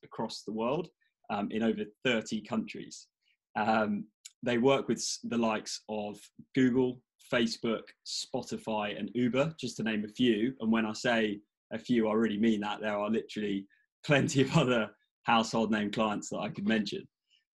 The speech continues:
Um, so before that, Rob worked, um, actually at Sunglass Hut,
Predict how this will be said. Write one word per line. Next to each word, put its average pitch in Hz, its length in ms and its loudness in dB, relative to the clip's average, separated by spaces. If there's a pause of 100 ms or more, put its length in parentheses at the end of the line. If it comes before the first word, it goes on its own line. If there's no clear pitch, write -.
Um, 110 520 4 (320)
so - 160 2
before 165 360 4
that, 131 200 6
Rob 120 420 6 (120)
worked, 117 600 2
um, 104 300 -2
actually 113 300 0
at 104 80 -6
Sunglass 120 580 4
Hut, 98 240 -2